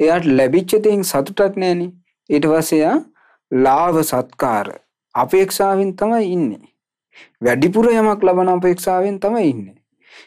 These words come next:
එතකොට ඒ කෙනා තමන් තුල නැති දේවල් පෙන්වන්න පටන් ගන්නවා.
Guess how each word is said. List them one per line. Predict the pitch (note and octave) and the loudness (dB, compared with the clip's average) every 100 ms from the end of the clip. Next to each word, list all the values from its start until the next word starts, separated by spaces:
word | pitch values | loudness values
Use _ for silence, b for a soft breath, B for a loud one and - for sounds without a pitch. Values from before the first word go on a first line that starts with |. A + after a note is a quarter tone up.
| _ | _
එතකොට | D3 E3+ E3+ | 0 2 2
ඒ | D#3+ D#3 E3+ | 2 2 2
කෙනා | D#3+ C#3 C3 C3 - | 2 2 0 -4 -6
තමන් | C3 C#3 D3+ D#3 | -2 0 2 2
තුල | F3 D3 | 2 2
නැති | A#2+ A#2 C#3 | 0 -4 -4
දේවල් | D#3+ F3+ F#3 F#3 | -2 0 0 0
පෙන්වන්න | E3+ C#3+ C3+ C3 B2 | -2 -2 0 -2 -6
පටන් | A#2 G#2+ G#2+ | -8 -10 -12
ගන්නවා. | G#2 - F2+ | -14 -16 -18